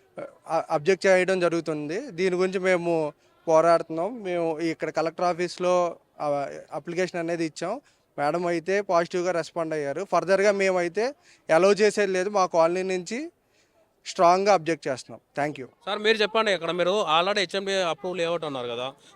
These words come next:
Speaker 2: so స్థానికంగా మున్సిపాలిటీ అధికారులను కలిసినప్పుడు వాళ్ళ నుంచి వచ్చిన స్పందన ఏంటి?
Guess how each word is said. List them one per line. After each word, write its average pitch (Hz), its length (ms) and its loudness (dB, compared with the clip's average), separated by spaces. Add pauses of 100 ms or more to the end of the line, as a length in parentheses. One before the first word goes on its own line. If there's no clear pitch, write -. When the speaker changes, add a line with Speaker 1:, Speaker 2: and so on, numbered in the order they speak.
(120)
Speaker 2:
so 214 100 2
స్థానికంగా 226 640 2
మున్సిపాలిటీ 202 500 -2
అధికారులను 190 420 -2
కలిసినప్పుడు 170 680 -4
వాళ్ళ 165 260 -4
నుంచి 185 200 -6
వచ్చిన 180 260 -4
స్పందన 190 420 0
ఏంటి? 180 260 -2